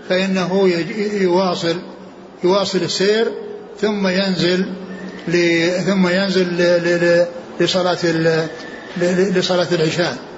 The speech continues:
ثم ينزل لصلاة العشاء، يعني معناه أنه يجمع جمع تأخير، ويكون بذلك جد به السير، لأنه كان سائرا قبل أن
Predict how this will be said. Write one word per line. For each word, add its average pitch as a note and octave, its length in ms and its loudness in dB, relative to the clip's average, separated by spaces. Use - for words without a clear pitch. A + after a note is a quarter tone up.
ثم F3 160 0
ينزل F3+ 460 2
لصلاة F3+ 340 0
العشاء، D#3 500 0
يعني E3 200 0
معناه F3+ 340 0
أنه F#3+ 100 2
يجمع F#3 400 2
جمع F3 260 0
تأخير، E3+ 440 0
ويكون E3 440 2
بذلك F#3 720 0
جد F#3 320 0
به E3 140 2
السير، F#3+ 440 2
لأنه F3 440 2
كان F3+ 280 0
سائرا F3+ 600 0
قبل F#3+ 260 2
أن E3+ 640 -2